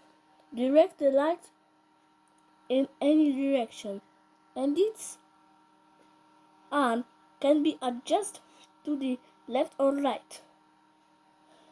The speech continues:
Mount this practical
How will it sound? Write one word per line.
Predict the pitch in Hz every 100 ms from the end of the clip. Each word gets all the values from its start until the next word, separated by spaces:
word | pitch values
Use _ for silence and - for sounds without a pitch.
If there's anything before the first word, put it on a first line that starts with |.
| _ _ _ _ _ _ _ -
Mount | 277 440 370 339
this | 294 - _ _ _ 294
practical | 277 277 330 320 262